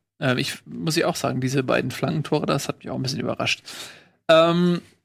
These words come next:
gut, also, ähm, dann würde ich doch vorschlagen, wenn wir jetzt schon so viel gesprochen haben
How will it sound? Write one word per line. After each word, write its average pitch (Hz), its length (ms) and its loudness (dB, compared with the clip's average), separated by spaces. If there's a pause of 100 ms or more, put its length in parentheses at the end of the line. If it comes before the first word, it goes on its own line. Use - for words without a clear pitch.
(240)
gut, 269 360 8
also, 165 560 2
ähm, 190 1300 6
dann 196 240 4
würde 202 120 4
ich 202 60 0
doch 180 120 2
vorschlagen, 180 380 4
wenn 175 80 4
wir 208 60 4
jetzt 190 120 2
schon 175 100 2
so 156 100 -2
viel 165 160 2
gesprochen - 460 0
haben 175 360 2